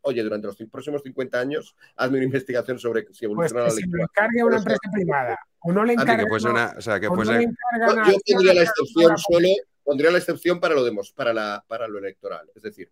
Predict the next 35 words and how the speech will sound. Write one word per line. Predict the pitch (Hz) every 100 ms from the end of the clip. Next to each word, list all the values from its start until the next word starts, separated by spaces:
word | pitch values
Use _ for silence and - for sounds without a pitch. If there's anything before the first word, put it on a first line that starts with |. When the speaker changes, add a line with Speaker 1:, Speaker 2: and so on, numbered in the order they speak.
| _
Speaker 3:
Ujú. | 92
Speaker 1:
que | 98
el | 110
cis | 139
se | 143
encargara | 135 135 151 101
de | 101
todo, | 98 156 175 185 175 175 165 370 _ - 147
pero | 131 123
ya | 127
hemos | 139
visto | 139 147 107
que |
justo | 107 135 175 190 185 165
en | 160
esto | 165 156 - 95
lo | 95
ha | 107
hecho | 107 131
muy | 156
mal, | 185 196
además | 113 156
como | 127 107
castigo, | 95 - 139 87 80 _ _ _
¿no? | 123
Y | 165
además | 101 113
que | -
tengan | 110 123 127
que |
despedir | 120 113 123 117
a | 107
dos | 110 104
o |
tres | - 82 -